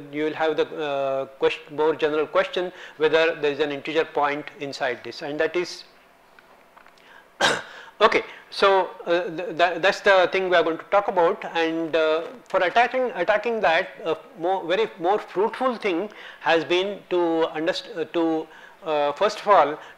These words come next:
to make a coordinate transformation and think of the hyperbolae as coming, uh, a being of this form. So then there are now four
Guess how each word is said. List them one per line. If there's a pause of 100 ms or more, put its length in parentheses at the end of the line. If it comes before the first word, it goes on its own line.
to
make
a
coordinate
transformation
and
think
of
the
hyperbolae
as
coming,
uh,
a
being
of
this
form. (520)
So
then
there
are
now (300)
four